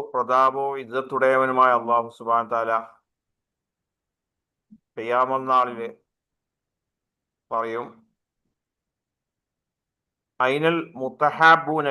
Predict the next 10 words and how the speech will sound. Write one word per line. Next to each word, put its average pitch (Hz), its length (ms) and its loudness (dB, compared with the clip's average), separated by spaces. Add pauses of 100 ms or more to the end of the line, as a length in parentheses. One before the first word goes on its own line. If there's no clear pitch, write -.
ലി 120 140 -14
ജലാലി?" 101 400 -2 (1800)
എൻ്റെ 117 240 -4 (100)
ജലാലിനു 147 540 6 (100)
വേണ്ടി, 120 340 -2 (320)
എൻ്റെ 120 260 -8
ജലാലിൻ്റെ 147 540 4
അടിസ്ഥാനത്തിൽ 117 760 -4 (2500)
പരസ്പരം 147 560 2 (360)
സ്നേഹിച്ചവരെവിടെ 123 1080 -4